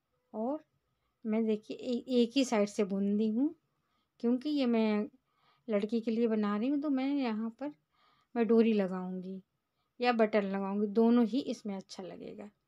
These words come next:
अगर लड़के के लिए बनाना है बटन लगा दीजिए, लड़की के लिए बनाना है डोरी लगा दीजिए, बहुत ही प्यारा लगेगा। इस तरह मैंने बना लिया।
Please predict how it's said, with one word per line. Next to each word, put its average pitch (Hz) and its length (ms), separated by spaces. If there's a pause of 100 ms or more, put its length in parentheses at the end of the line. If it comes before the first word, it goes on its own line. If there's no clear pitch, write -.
(680)
अगर 220 180
लड़के 220 340
के 254 80
लिए 262 120
बनाना 240 340
है 240 60
बटन 208 280
लगा 220 300
दीजिए, 220 300
लड़की 233 340
के 254 60
लिए 254 140
बनाना 247 340
है 294 120
डोरी 226 280
लगा 196 300
दीजिए, 208 400 (560)
बहुत 233 320
ही 240 80
प्यारा 202 300
लगेगा। 202 440 (840)
इस 233 200
तरह 262 220
मैंने 233 240
बना 202 280
लिया। 214 340